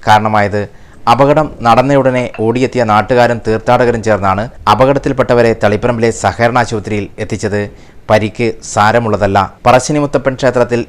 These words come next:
എത്തുന്നവരിൽ ഭൂരിഭാഗവും പറശ്ശിനിക്കടവ് മയ്യിൽ റോഡിലാണ് വാഹനങ്ങൾ പാർക്ക് ചെയ്യാറുള്ളത്. മറ്റു പാർക്കിംഗ് സ്ഥലങ്ങൾ നിറയുന്നതോടെയാണ് റോഡരികിനോടുകൂടി പാർക്കിംഗ് മേഖലയായി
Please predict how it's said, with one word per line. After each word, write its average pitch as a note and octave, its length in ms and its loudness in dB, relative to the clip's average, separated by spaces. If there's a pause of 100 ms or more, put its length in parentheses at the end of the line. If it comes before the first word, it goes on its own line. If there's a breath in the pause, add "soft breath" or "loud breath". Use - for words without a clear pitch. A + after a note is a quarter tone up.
എത്തുന്നവരിൽ G#2+ 440 -4 (100)
ഭൂരിഭാഗവും A2 640 0 (100)
പറശ്ശിനിക്കടവ് C#3 600 2 (160)
മയ്യിൽ A#2+ 340 0
റോഡിലാണ് A2 420 2 (220)
വാഹനങ്ങൾ A2 480 2 (180)
പാർക്ക് G#2+ 380 2
ചെയ്യാറുള്ളത്. G#2 500 0 (180)
മറ്റു A2+ 280 -2
പാർക്കിംഗ് A2 420 0
സ്ഥലങ്ങൾ G#2+ 380 0 (220)
നിറയുന്നതോടെയാണ് G#2+ 800 0 (320)
റോഡരികിനോടുകൂടി B2 880 2 (200)
പാർക്കിംഗ് A2+ 480 0
മേഖലയായി G2+ 440 0